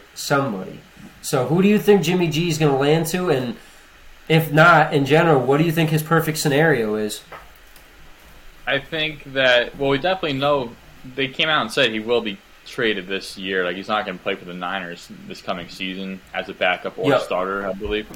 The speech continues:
Speaker 2: So given
Speaker 1: Yep.
Speaker 2: that, I kinda wanna roll with, just given the people that need it, I wanna say the Seahawks or the S-, I really, I think the Steelers are more realistic. I think
Speaker 1: I
Speaker 2: he would fit
Speaker 1: definitely do
Speaker 2: better
Speaker 1: too.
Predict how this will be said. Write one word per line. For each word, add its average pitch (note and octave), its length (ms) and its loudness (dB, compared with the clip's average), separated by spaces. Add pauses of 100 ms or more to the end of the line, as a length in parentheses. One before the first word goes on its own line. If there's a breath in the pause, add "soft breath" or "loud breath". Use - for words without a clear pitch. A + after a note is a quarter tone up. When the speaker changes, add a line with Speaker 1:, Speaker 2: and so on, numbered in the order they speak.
(200)
Speaker 2:
So A#2 320 2
given D3 360 -2
Speaker 1:
Yep. A2 140 4
Speaker 2:
that, A#2+ 420 2 (540)
I B2+ 100 0
kinda C#3+ 460 0
wanna E3 220 -2
roll D3 240 2
with, D3 140 0 (460)
just G3+ 300 -8
given D#3 480 -6 (160)
the B2+ 60 -12
people D3 260 -4
that G#2+ 180 0
need A2 300 -2
it, C3 100 2
I A2 80 2
wanna B2+ 300 0
say D3 180 -2
the G#2+ 100 -6
Seahawks B2 1000 -4 (180)
or A2 120 -2
the F2 60 -6
S-, - 300 -14 (340)
I A#2 120 0
really, D3 300 0 (160)
I A#2 60 0
think D#3+ 280 -8
the - 40 -16
Steelers C3+ 520 2
are A2+ 40 -4
more A2 220 0
realistic. G#2+ 800 -2 (640)
I G#2+ 100 0
think - 180 -2
Speaker 1:
I - 40 2
Speaker 2:
he - 60 4
would D3 160 4
fit C#3 140 2
Speaker 1:
definitely C#3 80 2
do C3+ 60 4
Speaker 2:
better C3+ 240 2
Speaker 1:
too. - 140 -14